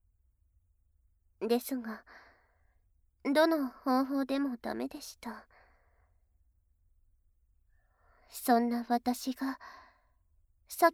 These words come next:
きお兄さんに乳首を攻めていただいたとき、初めて快感を味わうことができて、本当に驚いたんです。お兄さんは、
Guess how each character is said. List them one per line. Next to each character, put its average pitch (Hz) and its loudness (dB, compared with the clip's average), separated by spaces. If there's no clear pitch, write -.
き 269 -4
お 269 0
兄 320 2
さ 320 -6
ん 262 -8
に 240 -6
乳 - -10
首 294 2
を - -6
攻 277 -2
め 285 0
て - -8
い 226 -6
た - -8
だ 247 -4
い 247 -10
た 254 -10
と - -14
き、 - -16
初 330 4
め 359 8
て 285 -6
快 285 6
感 294 -2
を 294 -4
味 302 -2
わ 311 10
う 311 2
こ 302 -8
と 269 -2
が 240 -4
で 269 2
き - -10
て、 - -8
本 339 4
当 339 0
に 339 0
驚 339 6
い 349 2
た 339 -8
ん 311 -14
で 285 -14
す。 - -12
お 262 6
兄 262 2
さ 277 -2
ん 240 -4
は、 226 -8